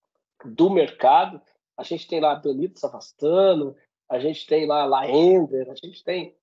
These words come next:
os, os profissionais incríveis de comunidade que nos ajudam, o Gustavo Moraes, né? Muita gente boa da comunidade que a gente atua aqui de Power Apps. Então, é um, é uma máquina, digamos assim, de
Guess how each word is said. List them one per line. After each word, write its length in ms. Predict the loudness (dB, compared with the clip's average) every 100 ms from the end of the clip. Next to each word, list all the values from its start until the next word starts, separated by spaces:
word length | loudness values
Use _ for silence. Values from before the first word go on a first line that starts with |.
| _ -8
os, 400 | -8 -8 -14 _
os 160 | -12 -10
profissionais 520 | -8 0 2 0 -4 -20 -20 _
incríveis 1120 | -20 -18 -10 0 2 4 2 0 -8 -10 _ _ _
de 100 | -14
comunidade 880 | -4 -2 0 0 2 4 2 -4 -18 _ _ _
que 100 | -2
nos 220 | 0 2
ajudam, 720 | 2 2 0 2 2 0 -8 -10 _
o 80 | -10
Gustavo 480 | -8 -4 0 0 -2
Moraes, 680 | -10 -2 4 4 4 -2 -8 _ _ -8
né? 340 | -6 -6 -8 _ _
Muita 440 | -6 -6 -6 -6 -6
gente 360 | -4 -8 -10
boa 640 | -20 _ -2 2 2 -2 -12 _ _ _ _
da 300 | _ 0 0
comunidade 580 | 0 -8 -10 -4 -4 -4
que 100 | -8
a 40 | -16
gente 200 | -14 -16
atua 380 | -16 -10 -10
aqui 160 | -10 -14
de 80 | -18
Power 260 | -10 -4
Apps. 400 | -4 -6 -10 _ _ _ _ _ _
Então, 640 | -14 -8 -4 -2 -4 -6 -6
é 160 | -2 0
um, 320 | -2 -6 -10
é 100 | -10
uma 200 | -6 -2
máquina, 480 | 2 2 0 -10 -12
digamos 340 | -10 -10 -10
assim, 320 | -14 -10 -10
de 120 | -10